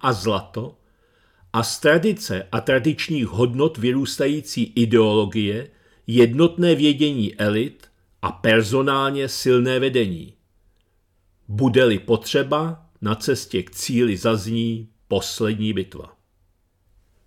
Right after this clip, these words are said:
Tak co tu máme dál? No jasně, to by tak hrálo, abychom tu neměli něco ze země, kde svoboda je nade vše.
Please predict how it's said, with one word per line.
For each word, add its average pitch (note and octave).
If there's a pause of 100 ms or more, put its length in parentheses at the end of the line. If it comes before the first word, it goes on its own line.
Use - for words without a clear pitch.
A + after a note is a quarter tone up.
(140)
Tak F3
co D#3+
tu E3
máme D#3+
dál? B2+ (720)
No A2+
jasně, G#2+ (460)
to A#2+
by E3+
tak G3+
hrálo, B2+
abychom C#3+
tu D#3+
neměli D3
něco D#3
ze A#2
země, A#2
kde A#2+
svoboda B2
je C#3+
nade C#3+
vše. -